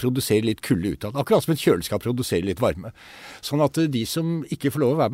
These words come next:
med, de som blir, eh, ekskludert, utestengt av forskjellige grunner, for dem er det ikke alltid like hyggelig. Og hvem det er, det er, eh, det varierer, ikke sant? Det kan være jøder, det kan være innvandrere, det kan være andre minoriteter, og det kan være folk som av forskjellige grunner ikke passer inn.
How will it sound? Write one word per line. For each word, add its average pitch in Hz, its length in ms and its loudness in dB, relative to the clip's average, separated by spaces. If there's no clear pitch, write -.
med, 254 160 -2
de 117 100 0
som 139 180 0
blir, 123 220 2
eh, 127 320 0
ekskludert, 135 560 0
utestengt 165 580 0
av 135 120 -4
forskjellige 135 340 0
grunner, 143 260 2
for 170 140 -2
dem 165 320 2
er 95 220 -2
det 120 340 -2
ikke 120 460 -2
alltid 95 320 -4
like 104 160 -2
hyggelig. 85 300 -2
Og 135 100 6
hvem 143 280 4
det 165 120 4
er, 165 260 0
det 143 140 2
er, 101 320 -4
eh, 143 500 -2
det 135 140 -2
varierer, 185 880 0
ikke 156 100 -8
sant? 156 160 -4
Det 104 80 -6
kan 98 100 -6
være 90 160 0
jøder, 196 540 4
det 143 120 0
kan 120 100 -4
være 117 180 -4
innvandrere, 147 600 0
det 156 100 0
kan 165 120 0
være 113 240 4
andre 101 360 2
minoriteter, 120 600 2
og - 80 -4
det 131 80 0
kan 151 100 0
være 123 120 2
folk 98 240 -6
som 123 140 -4
av 117 60 -6
forskjellige 117 440 -4
grunner 107 180 -4
ikke - 140 -6
passer 98 300 -8
inn. 107 100 -10